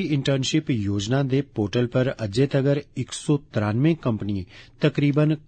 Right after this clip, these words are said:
कानुए हजार इंटर्नशिप दे मौके उपलब्ध करोआए न। सरकार आसेआ इस म्हीने दी त्रै तरीक गी टकोह्दे तौरा पर आरंभ कीते गेदा एह् पोर्टल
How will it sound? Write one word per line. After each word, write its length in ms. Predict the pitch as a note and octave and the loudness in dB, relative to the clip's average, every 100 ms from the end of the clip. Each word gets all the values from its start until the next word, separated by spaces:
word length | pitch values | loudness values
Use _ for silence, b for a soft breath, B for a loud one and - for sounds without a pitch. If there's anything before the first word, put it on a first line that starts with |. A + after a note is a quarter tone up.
| - | -2
कानुए 340 | A2 G#2+ C3 | 0 2 2
हजार 300 | D#3 D#3+ D3 | 4 4 4
इंटर्नशिप 560 | B2+ A#2+ A#2 A2 - A#2 | 2 0 0 0 -4 -2
दे 80 | B2+ | -2
मौके 280 | G#2 G2+ A2+ | 0 -2 -2
उपलब्ध 360 | G#2+ G#2 F#2 G2+ | -2 -4 -4 -4
करोआए 300 | A2 G2 F#2+ | -2 -2 -4
न। 60 | - - B B B | -10 -20 B B B
सरकार 400 | - C#3+ C3+ B2 A#2+ | 0 0 2 0 0
आसेआ 340 | A#2+ C#3 C3+ C3+ _ | -2 0 -2 -2 _
इस 220 | B2+ B2 D3 | -4 -2 0
म्हीने 300 | D3+ C3+ G#2 | 0 0 -2
दी 160 | A2+ B2 - | -2 -4 -4
त्रै 160 | - G#2+ | -4 -2
तरीक 340 | G#2 G#2+ A2+ G#2+ | -4 -4 -4 -2
गी 140 | A2 B2 - | -4 -4 -6
टकोह्दे 360 | A#2+ A#2 C3+ | -4 -2 -2
तौरा 260 | C3+ A2 A2+ | -2 -2 -2
पर 240 | A2 A#2+ A2+ | -2 -4 -2
आरंभ 320 | G2 A2+ C3 | -2 -2 -2
कीते 260 | A#2+ G#2 G2+ | -4 -4 -4
गेदा 220 | G#2+ G#2+ | -2 -2
एह् 160 | G2+ - | -4 -4
पोर्टल 380 | G#2+ B2 A#2+ | -4 -2 -2